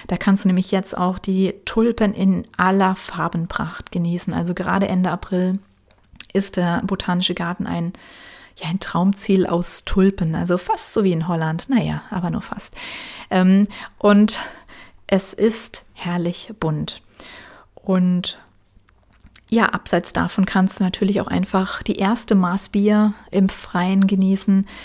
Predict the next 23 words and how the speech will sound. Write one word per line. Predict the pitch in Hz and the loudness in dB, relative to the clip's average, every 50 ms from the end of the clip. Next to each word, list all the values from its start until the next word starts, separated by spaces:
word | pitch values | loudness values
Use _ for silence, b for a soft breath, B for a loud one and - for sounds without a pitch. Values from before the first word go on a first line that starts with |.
| B B - | B B -8
wenn | - 175 190 190 196 202 | -2 0 2 4 4 4
du | 190 185 | 4 4
dich | 202 190 - | 2 0 0
in | - 190 | 2 2
den | 185 175 | 2 2
englischen | - 185 190 190 185 185 - 190 | 2 2 2 2 2 2 0 0
Garten | 180 180 175 175 - 202 185 | 0 0 -2 0 0 0 0
begibst, | 190 180 - 190 196 - - - - B B B B B B B B B B | 0 0 -2 -2 -4 -4 -8 -10 -12 B B B B B B B B B B
dort, | - 196 185 185 196 196 - | 0 2 2 2 2 0 -2
äh, | - 175 185 | -4 -4 -4
draußen | 185 - - - - 180 190 202 202 - 202 185 180 | -6 -8 -8 -4 -2 0 2 2 2 2 2 2 2
sitzt, | - 196 196 - - - - - _ _ _ _ _ _ _ | 0 -2 -2 -2 -6 -8 -10 -14 _ _ _ _ _ _ _
auch | - 185 185 185 - | 0 2 2 2 2
mit | 196 180 185 - | 0 -2 -2 -2
Jacke | - 170 202 - 220 208 | -4 -4 -4 -4 -6 -4
vielleicht, | - - 202 196 185 185 190 196 - - - | -2 0 0 2 0 0 -2 -4 -4 -6 -6
aber | 175 180 185 185 190 185 | -4 -4 -2 -2 0 0
die | 185 190 | -2 -2
Kinder | - - 226 208 202 202 196 190 190 - | 0 2 4 4 6 6 4 4 2 0
toben | - - 202 196 196 196 185 | 0 2 4 4 4 4 2
herum | 170 175 175 175 - 196 190 190 190 185 180 175 | 2 0 -2 -2 0 2 2 4 4 2 0 0
und, | - 175 175 175 170 170 185 | 0 0 0 0 0 -2 -2
ähm, | 170 170 170 170 175 | -2 -2 -2 -4 -4